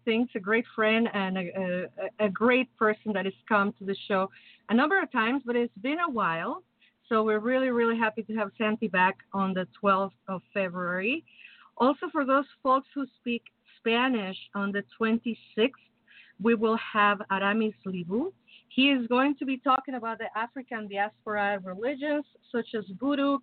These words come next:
Candomblé, Umbanda, Yoruba, all of those traditions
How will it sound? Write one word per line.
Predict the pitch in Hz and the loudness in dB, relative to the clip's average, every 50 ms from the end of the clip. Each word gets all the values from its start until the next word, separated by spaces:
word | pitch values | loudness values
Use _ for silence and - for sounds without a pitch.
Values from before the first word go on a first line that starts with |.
| - | 0
Candomblé, | 269 254 254 247 240 233 233 214 208 208 220 226 226 233 233 220 | 0 0 2 0 0 -2 -2 -4 -2 -2 -2 0 0 0 0 -2
Umbanda, | 214 202 196 190 190 196 208 214 214 220 214 214 214 208 208 208 - _ _ - - - - _ _ _ | -2 -4 -4 -2 0 0 2 2 0 -2 -4 -2 0 0 0 0 -2 _ _ -20 -20 -20 -20 _ _ _
Yoruba, | - 180 185 196 233 254 262 233 233 240 226 220 220 220 214 - | -8 -6 -2 0 0 0 0 2 2 4 4 4 2 0 -2 -2
all | 233 233 247 247 254 247 | -4 -4 -2 -2 -4 -4
of | 240 220 | -6 -6
those | 226 226 233 - _ _ - | -6 -8 -8 -8 _ _ -12
traditions | 226 214 202 220 233 240 - - 247 226 220 220 202 | -12 -8 -6 -4 -6 -6 -6 -6 -6 -6 -6 -6 -8